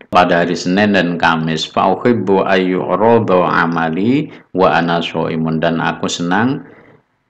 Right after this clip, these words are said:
amalku dilaporkan sementara aku dalam keadaan puasa. Hadis diriwayatkan oleh Imam At-Tirmidzi.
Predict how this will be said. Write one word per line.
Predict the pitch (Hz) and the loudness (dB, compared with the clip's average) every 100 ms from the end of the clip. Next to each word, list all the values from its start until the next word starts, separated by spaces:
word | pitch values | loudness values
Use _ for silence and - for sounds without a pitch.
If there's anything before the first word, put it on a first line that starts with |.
| _ | _
amalku | 92 90 90 87 90 | 0 2 2 0 0
dilaporkan | 90 87 90 82 85 85 98 104 113 | -2 2 2 2 -2 -2 0 2 0
sementara | 107 87 85 85 85 80 | -2 -4 0 0 0 0
aku | 82 107 98 | -2 -2 -2
dalam | 85 82 80 | 0 -2 -2
keadaan | 80 82 80 78 80 | -4 -4 -2 -4 -6
puasa. | 82 76 71 - 76 - | -4 -4 -6 -6 -8 -8
Hadis | - 82 87 95 90 | -6 -4 -2 -2 -2
diriwayatkan | 82 78 78 82 90 78 | -4 -2 -4 -4 -4 -4
oleh | 85 98 101 | 0 0 0
Imam | 95 85 82 82 80 | -4 -4 -4 -4 -4
At-Tirmidzi. | 76 - - 85 78 80 80 78 87 71 | -6 -8 -6 -6 -6 -6 -4 -4 -4 -6